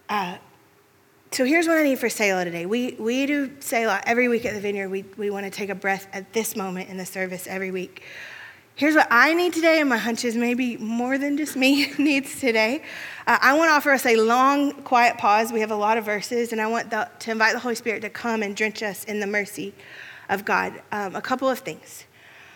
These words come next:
A reminder, your only role in the forgiveness of Jesus is to walk in the freedom of it. And I think that that means, um, maybe taking a minute in this minute to quit waving our list around,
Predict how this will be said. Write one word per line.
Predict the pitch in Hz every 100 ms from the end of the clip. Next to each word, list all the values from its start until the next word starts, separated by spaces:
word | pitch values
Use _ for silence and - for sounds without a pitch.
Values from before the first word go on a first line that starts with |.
| -
A | 226
reminder, | 220 214 214 190 185
your | 208 226 -
only | 226 240 262 269
role | 247 208 208 226
in | 240 220
the | 196
forgiveness | 220 190 175 190 220 226 226
of | - 202
Jesus | 185 190 202 180 175 - -
is | 190 -
to | 220
walk | 185 185 185 185
in | 190
the | 180
freedom | - 165 165 160
of | 160
it. | - _ - _ _ _ _ _ _ _ - - _
And | 208
I | 214
think | 208 - 226 240
that | 247 214
that | 214 196
means, | 208 202 196 185 - -
um, | 196 185 180 156 - _ _ _
maybe | 208 208 214 226
taking | - 226 226 240
a | 220
minute | 202 196 190 185
in | 196 208 202
this | 202 -
minute | 190 185 185 -
to | 190
quit | - 220 196
waving | 208 202 208
our | 180
list | 180 180 -
around, | 170 170 160 180